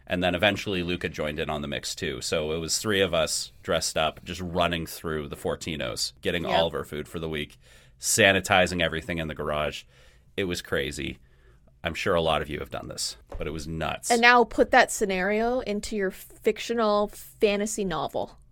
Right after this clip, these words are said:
Speaker 1: Well, I don't read,
Speaker 2: <laughs> I
Speaker 1: which
Speaker 2: know.
Speaker 1: is, which is another statement that people have been asking about, that you
Speaker 2: Yeah.
Speaker 1: were asking me.
Speaker 2: Does Ty read?
Speaker 1: Phrasing it in a way like I'm illiterate.
Speaker 2: <laughs> Yeah, someone asked that. They're like, "Does Ty read?"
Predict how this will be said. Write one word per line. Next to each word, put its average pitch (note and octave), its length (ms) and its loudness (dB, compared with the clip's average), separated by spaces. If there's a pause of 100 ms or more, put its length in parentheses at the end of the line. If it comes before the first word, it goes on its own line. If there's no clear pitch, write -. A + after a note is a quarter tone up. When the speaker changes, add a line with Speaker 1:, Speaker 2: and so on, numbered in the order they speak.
(160)
Speaker 1:
Well, D#2+ 160 -2
I E2+ 140 4
don't E2+ 280 0
read, D#2+ 480 -8 (260)
Speaker 2:
<laughs> - 280 -4
I A#3 100 0
Speaker 1:
which G3+ 160 -2
Speaker 2:
know. C3 60 2
Speaker 1:
is, - 60 -6
which C3 200 -2
is E3+ 120 0
another D3+ 320 6
statement - 800 -2 (480)
that F#2 120 2
people F#2 300 -2
have D#2+ 100 -4
been E2 140 -4
asking C2+ 420 -6
about, - 320 -6 (160)
that E2 120 0
you C#2+ 60 -2
Speaker 2:
Yeah. D2+ 80 -2
Speaker 1:
were D#2 60 0
asking D#2 380 -2
me. G#1+ 280 -8
Speaker 2:
Does G#3+ 240 -2
Ty F#3+ 240 2
read? F3+ 460 -4
Speaker 1:
Phrasing C#3+ 500 2
it C#3 60 2
in A#2 80 2
a G#2+ 80 4
way G2 300 6
like F2+ 260 4
I'm F2+ 160 4
illiterate. D2+ 560 -2
Speaker 2:
<laughs> - 80 -18
Yeah, - 120 12
someone D4+ 360 10
asked - 340 8 (120)
that. C4 140 8
They're A#3+ 100 8
like, A3+ 180 8
"Does C4 240 -2
Ty C#4+ 200 -4
read?" D4+ 320 -4